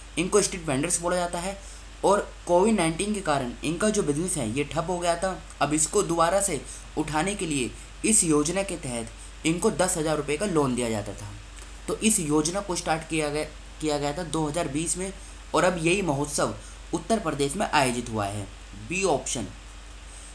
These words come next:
ये first question का सही answer है उत्तर प्रदेश। उड़ीसा की बात करें, उड़ीसा की सरकार ने आशीर्वाद योजना को launch किया। केरल की सरकार ने smart kitchen योजना, इसको start किया।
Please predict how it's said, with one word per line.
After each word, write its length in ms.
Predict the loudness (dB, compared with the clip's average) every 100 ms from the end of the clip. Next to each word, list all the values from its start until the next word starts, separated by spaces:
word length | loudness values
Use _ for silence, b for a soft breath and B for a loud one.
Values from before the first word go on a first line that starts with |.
| -8
ये 100 | -4
first 320 | 0 2 0 0
question 380 | -2 -2 -2
का 120 | 0 0
सही 280 | 2 2
answer 320 | 0 0 0 -2
है 120 | -6
उत्तर 240 | -6 -6 -6
प्रदेश। 380 | -4 -4 -4 -6 B B -4
उड़ीसा 320 | -2 0 2
की 120 | 0 0
बात 220 | 0 -2
करें, 260 | -6 -8 -10 -14 -8
उड़ीसा 300 | -4 -2 -2
की 140 | -2
सरकार 400 | -4 -4 -2 -2
ने 140 | -2 -2
आशीर्वाद 520 | 0 0 0 -2 -2 -2
योजना 260 | -2 -2
को 100 | -2
launch 220 | -2 -2
किया। 260 | -4 -6 -8 -10 -16 B B -8 2
केरल 260 | 4 4
की 140 | 0 -2
सरकार 400 | -2 0 0 0
ने 140 | -4 -6
smart 500 | -6 -2 0 0 -4
kitchen 260 | -6 -2 -2
योजना, 440 | -2 -2 -2 -4 -4
इसको 240 | -6 -6
start 260 | -6 -6 -8
किया। 280 | -8 -10